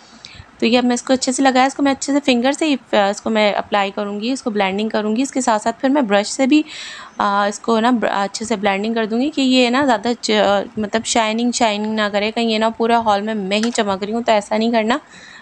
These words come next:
अब मैंने एक ऐस-, अच्छा सा, अ, कलर लिया था जो कि मुझे, अ,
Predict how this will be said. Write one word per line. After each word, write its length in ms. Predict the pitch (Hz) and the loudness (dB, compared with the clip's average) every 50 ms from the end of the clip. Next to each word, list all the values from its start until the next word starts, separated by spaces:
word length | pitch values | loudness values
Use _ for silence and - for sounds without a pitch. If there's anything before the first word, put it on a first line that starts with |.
| - - | -6 -4
अब 120 | - 220 | -2 -2
मैंने 320 | 226 226 233 233 226 233 226 | -2 -2 -2 -2 -2 -2 -2
एक 260 | - - 214 - - | -2 -2 -4 -2 0
ऐस-, 240 | 208 208 208 - - | 0 -2 -2 -4 -8
अच्छा 280 | - - - 233 226 | -10 -4 -2 0 0
सा, 220 | 226 - 240 277 - - - - - - - - - - - _ - | 0 2 0 0 -2 -4 -12 -20 -20 -20 -20 -18 -18 -18 -12 _ -2
अ, 380 | - 196 190 190 190 190 180 - - - - - | 0 2 2 2 0 -2 -2 -4 -8 -16 -6 -4
कलर 220 | - 196 190 208 226 | -2 -2 0 -2 -2
लिया 280 | 226 233 233 233 226 | 0 0 2 2 2
था 200 | 233 254 262 294 - - - | 2 0 -2 -4 -6 -10 -10
जो 120 | 208 214 208 | -6 -6 -6
कि 140 | - - 214 | -4 -2 -2
मुझे, 460 | 214 208 190 - 208 208 208 202 - | -2 -2 -2 0 0 0 0 0 0
अ, 60 | - | 0